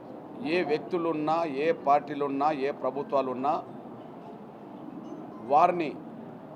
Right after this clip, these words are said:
మా అభివృద్ధికి ఉపయోగ-, ఉపయోగపడే వ్యక్తులుగా, శక్తులుగా భావించుకొని, వారినే మా మిత్రులుగా మేము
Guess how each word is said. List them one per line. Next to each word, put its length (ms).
మా 100
అభివృద్ధికి 460
ఉపయోగ-, 500
ఉపయోగపడే 480
వ్యక్తులుగా, 480
శక్తులుగా 420
భావించుకొని, 580
వారినే 380
మా 100
మిత్రులుగా 600
మేము 160